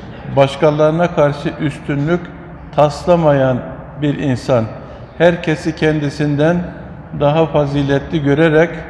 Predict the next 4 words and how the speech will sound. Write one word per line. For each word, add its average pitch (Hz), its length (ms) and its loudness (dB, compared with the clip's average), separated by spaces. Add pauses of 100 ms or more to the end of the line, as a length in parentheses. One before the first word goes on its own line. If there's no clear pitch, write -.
(540)
gururdan, 147 600 2
kibirden, 160 640 0 (520)
kendini 156 540 0
beğenmişlikten 147 840 2